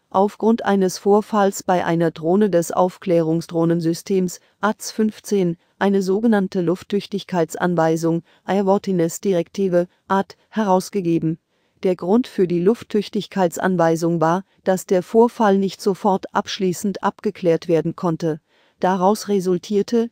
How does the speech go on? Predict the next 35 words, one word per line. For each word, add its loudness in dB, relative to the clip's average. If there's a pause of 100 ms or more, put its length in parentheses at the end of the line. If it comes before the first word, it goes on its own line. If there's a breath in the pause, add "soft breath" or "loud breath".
dass -2
der 0
Flugbetrieb -2
für -2
das 0
bereits -2
in -4
der 2
Schweiz -2
vorhandene 0
A -2
Z -14
fünfzehn -2
System -2
vorsorglich 0 (220 soft breath)
und -2
bis -2
auf 0
Weiteres 0
nicht -4
weitergeführt -2
werden 0
durfte. -2 (440 soft breath)
Die 0
Abklärungen 0
zum -2
Ursprung 0
des -2
Vorfalls 0 (160)
konnten 0
in -2
der 2
Zwischenzeit -2
abgeschlossen -2
werden. -2